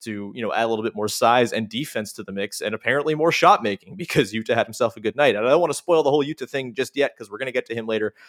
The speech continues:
but, uh, that's, uh, a thing to watch, I think, here with Svi Mihailuk, who continues to get the starts, but I don't know if he's really doing enough to maintain, you know, enough of a rotation spot to really kind of get him the minutes that I think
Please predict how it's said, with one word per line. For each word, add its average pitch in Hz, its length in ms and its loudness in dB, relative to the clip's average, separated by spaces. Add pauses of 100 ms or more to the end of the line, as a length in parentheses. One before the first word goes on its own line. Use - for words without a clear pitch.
(200)
but, 104 280 4
uh, 98 320 0 (100)
that's, 117 340 0
uh, 113 340 4
a 110 40 -2
thing 120 160 -6
to 104 80 0
watch, 107 280 2
I 98 40 -4
think, 98 220 -10
here 98 140 -10
with 101 120 -12
Svi 101 180 -12
Mihailuk, 104 440 -2
who 101 220 -6 (240)
continues 139 400 -4
to 156 100 -2
get 147 160 2
the 143 60 -8
starts, 175 380 2
but 117 200 4
I 113 100 6
don't 113 380 2
know 113 420 2 (240)
if 107 120 -12
he's 107 200 -10
really 113 380 -2
doing 110 400 -4
enough 147 420 2
to 120 280 0
maintain, 120 760 -4 (100)
you 113 80 -20
know, 95 200 -6
enough 110 280 -4
of 107 120 -10
a 107 40 2
rotation 110 440 -2
spot 98 320 -2
to 95 100 -12
really 104 200 -2
kind 107 180 -2
of 101 160 -6
get 120 200 6
him 120 220 -2
the 110 80 -4
minutes 113 380 0
that 107 160 4
I 101 60 4
think 110 300 0